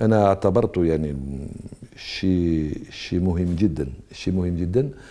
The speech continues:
أولا، آه، كان، كانت ب-، تعييني هو المعاملة بالمثل، لأنه السفير اللي كان موجود هنا بالجزائر أنا صديقي وزميلي من زمان يعني.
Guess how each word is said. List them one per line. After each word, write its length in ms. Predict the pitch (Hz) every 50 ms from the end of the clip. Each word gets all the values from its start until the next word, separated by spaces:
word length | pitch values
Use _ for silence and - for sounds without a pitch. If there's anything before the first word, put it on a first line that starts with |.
| - - - - -
أولا، 420 | 120 131 143 156 196 196 185 170 - - - - - - - -
آه، 140 | - 95 95
كان، 520 | 117 - - 156 151 151 151 143 135 131 123
كانت 380 | - - 151 156 143 - -
ب-، 680 | - - - - 107 98 95 117 113 104 104 101 92 -
تعييني 360 | - 104 120 139 156 160 147
هو 140 | 131 123 120
المعاملة 520 | 107 104 110 110 110 131 139 127 113 107
بالمثل، 460 | 98 95 92 92 98 95 - - - - - _ - _ -
لأنه 260 | 98 113 120 110 107
السفير 340 | 101 104 - 110 104 - -
اللي 120 | 85 95
كان 200 | 90 - 110 101
موجود 360 | 101 101 95 82 113 107 87 95
هنا 200 | 104 98 98 92
بالجزائر 760 | 80 90 90 90 85 78 95 90 82 120 127 113 101 113 131 - - - - - - - - - - - - - - -
أنا 440 | 113 110 110 117 110 107 104 101
صديقي 540 | 104 - - 101 92 143 156 147 - 123 113 113
وزميلي 880 | 110 107 104 104 101 98 98 95 95 90 101 113 117 135 143 135 135 131
من 100 | 131 117
زمان 420 | 92 135 139 147 160 160 135 98
يعني. 140 | 80 73